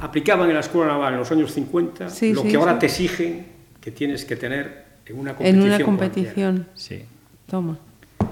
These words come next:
Speaker 1: Sí, han pasado años, ¿eh?
Speaker 2: Sí, sí.
Speaker 3: Como digo, eso indica o privilegio que tuvo a gimnástica en esos momentos, eh, o ter o respaldo de,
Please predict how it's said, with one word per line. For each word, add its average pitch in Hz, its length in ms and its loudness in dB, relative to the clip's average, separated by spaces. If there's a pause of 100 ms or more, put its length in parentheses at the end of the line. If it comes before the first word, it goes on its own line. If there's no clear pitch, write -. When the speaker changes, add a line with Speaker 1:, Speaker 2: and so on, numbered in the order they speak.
Speaker 1:
Sí, - 140 -18 (100)
han 123 100 -12
pasado 127 300 -6
años, 123 300 -6
¿eh? 160 100 -10 (580)
Speaker 2:
Sí, 240 200 0
sí. 220 400 0 (500)
Speaker 3:
Como 104 200 0
digo, 117 240 6
eso 139 200 4
indica 135 360 6
o 110 280 6
privilegio 113 440 4
que 107 100 2
tuvo 110 180 4
a 98 40 2
gimnástica 113 380 0
en - 60 0
esos 110 120 -2
momentos, 123 420 0
eh, 101 100 0
o 95 100 -4
ter 104 200 -2
o 104 40 0
respaldo 117 500 0
de, 95 600 -2